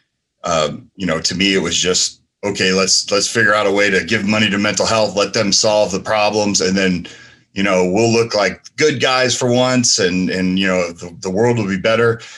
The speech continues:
There was so much that I had to learn, but that is how the organization started. It started off of a chance conversation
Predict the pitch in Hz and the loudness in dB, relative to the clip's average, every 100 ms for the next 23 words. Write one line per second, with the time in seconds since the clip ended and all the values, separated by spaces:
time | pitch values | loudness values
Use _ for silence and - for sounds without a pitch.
0 | - - 101 - 135 127 123 113 110 98 | -12 -4 -2 0 2 4 4 2 0 0
1 | 92 101 92 92 110 104 92 82 95 98 | 2 0 0 0 0 2 0 0 -2 0
2 | 104 101 95 - - 98 95 90 85 87 | -2 -2 -2 -2 0 0 0 0 -2 -4
3 | 90 85 82 85 85 82 - 78 - 82 | -4 -2 -4 -4 -4 -4 -2 -2 0 -2
4 | 78 73 80 - 90 87 87 82 80 78 | -2 -6 -6 -2 0 0 -2 -4 -8 -10
5 | 73 95 85 80 98 85 78 - 85 78 | -6 -4 -4 -4 -4 -4 -4 -2 -2 -2
6 | 76 73 | -6 -10